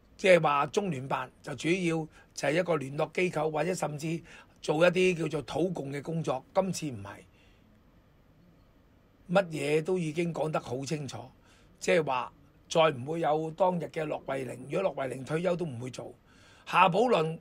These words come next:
亦都唔會繼續。即係話嚟到呢一度，習近平直接面對嘅就係我哋香港嘅市長李家超。你問我好唔好？好㗎。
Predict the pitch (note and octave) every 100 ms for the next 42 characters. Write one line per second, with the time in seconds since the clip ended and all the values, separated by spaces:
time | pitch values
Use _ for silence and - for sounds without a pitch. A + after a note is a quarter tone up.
0 | - F3 E3 A#3+ A#3+ D#3+ C3 D#3 D#3 C#3+
1 | C#3 - _ _ _ _ _ _ _ _
2 | _ _ _ _ - F#3 E3+ D3+ C#3+ -
3 | _ - - C#3 B2+ D#3 E3+ F3+ F3 B2
4 | - _ - - C#3+ E3 C3+ A2+ B2 -
5 | - - - B2+ - F3+ D3 C#3 D3 D3+
6 | D3+ C#3+ - - - - C#3+ C#3 D3 D3+
7 | C3+ E3 F#3+ E3 C#3+ F3 D#3+ C3+ - D3
8 | C#3 B2+ D#3 - - _ _ _ _ _
9 | _ - B2+ C#3 D3+ C#3 D3+ C3+ - _
10 | - - - _ _ - _ - - -
11 | - - - _ - - _ _ - -
12 | - - - - - G3+ F#3 G#3+ G3+ F#3
13 | F#3+ G3+ C#3+ F3+ - C#3+ E3+ D#3+